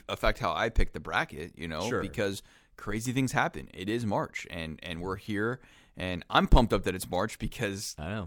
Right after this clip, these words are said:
Speaker 1: we're, we're ex-, you know, it's warmer outside. We're, we're getting to this postseason now. We've got so much basketball ahead. I just got this feel. I mean, March is always nutty, right? But
Speaker 2: Mm-hmm.
Speaker 1: I've got this feeling it's just gonna be wild
Speaker 2: It's gonna
Speaker 1: this
Speaker 2: be a
Speaker 1: year.
Speaker 2: weird one this year. And I don't think this is the introduction to March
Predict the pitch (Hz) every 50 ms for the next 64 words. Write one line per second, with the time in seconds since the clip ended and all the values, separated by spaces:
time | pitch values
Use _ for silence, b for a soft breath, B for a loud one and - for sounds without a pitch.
0 | 80 107 104 104 95 - - 110 110 104 87 78 - - - - - 113 117 135
1 | 104 98 87 - - - - 110 113 120 117 107 107 104 - - 110 101 104 104
2 | 98 95 87 - 95 85 90 - - 127 123 123 117 110 104 101 95 - - -
3 | 104 101 - - - 107 104 92 101 95 95 90 87 90 90 87 87 82 - -
4 | - - 117 117 117 107 - 104 95 90 90 - - - 85 90 87 80 62 85
5 | 87 78 78 76 78 87 B B B B B B B B B B B B _ -
6 | 92 104 101 117 120 - - - 113 110 - 107 98 - - - 123 110 139 147
7 | 139 135 139 147 139 - 113 95 - 80 98 98 95 92 87 90 82 78 90 90
8 | 82 65 78 82 87 82 80 - 104 101 98 113 107 104 - 98 - - - 98
9 | 90 82 78 87 - - - 82 - - - 80 76 71 - 76 69 - - -
10 | - 73 67 64 57 - - - 120 127 123 107 101 95 95 95 95 80 87 85
11 | 82 78 - 82 80 76 135 147 151 - - 135 147 165 170 135 175 170 156 143
12 | 131 135 - 135 113 87 110 110 - 131 131 123 - 113 104 110 - - 135 131
13 | 123 123 127 135 139 139 - - -